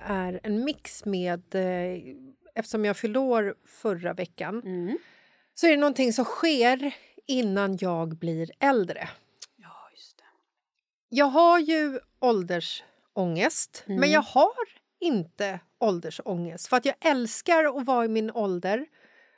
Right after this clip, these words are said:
Speaker 1: Att kliva över fyrtio är det bästa som har hänt mig någonsin. Det var li-, det var liksom som att någon kastade en påse med visdom på mig när jag fyllde fyrtio.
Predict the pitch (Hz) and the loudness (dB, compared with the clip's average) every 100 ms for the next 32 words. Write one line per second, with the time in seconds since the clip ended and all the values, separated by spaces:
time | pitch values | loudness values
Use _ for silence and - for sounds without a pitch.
0 | - 262 - 285 277 254 254 247 302 294 | -4 -4 -2 -2 2 2 0 -2 -4 -2
1 | - 233 208 202 - 202 185 202 196 185 | 0 0 2 -2 -2 -6 -4 -4 -2 -4
2 | 175 185 175 175 165 160 214 226 247 285 | -4 -4 -2 -4 -6 -4 -4 0 2 2
3 | 269 240 240 277 277 - 233 240 214 - | 0 -2 0 0 -2 -4 -6 -4 -6 -4
4 | 214 202 - - - _ - 285 262 - | -4 -4 -8 -20 -20 _ -10 -6 -4 -6
5 | - 254 233 220 - 226 180 - 214 196 | -2 0 0 -2 -6 -4 -4 -2 -4 -4
6 | 185 180 - _ _ _ 185 254 247 175 | -4 -6 -10 _ _ _ -4 0 2 2
7 | - - 254 269 190 180 196 - - 220 | 0 2 2 2 -2 -4 -6 -12 -2 2
8 | 190 175 165 175 202 196 180 160 175 - | 2 2 -4 -4 0 2 2 0 -4 -4
9 | 190 165 185 165 - 110 | -4 -4 -6 -10 -12 -14